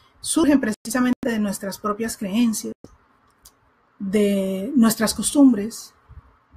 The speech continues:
de nuestra forma de vida y de lo que consideramos posible. Y así es como nosotros crecemos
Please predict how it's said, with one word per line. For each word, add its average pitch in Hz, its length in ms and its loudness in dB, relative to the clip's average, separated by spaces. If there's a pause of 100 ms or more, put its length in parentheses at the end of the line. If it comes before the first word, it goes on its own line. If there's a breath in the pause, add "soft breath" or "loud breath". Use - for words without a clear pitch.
(360)
de 214 120 2
nuestra 208 300 2
forma 226 300 0
de 214 100 0
vida 226 280 0
y 208 60 2
de 208 120 0
lo 202 100 0
que 196 100 -6
consideramos 185 580 -4
posible. 175 560 -6 (1400)
Y 247 100 4
así 254 200 4
es 269 120 4
como 302 200 4
nosotros 233 420 0
crecemos 214 720 -6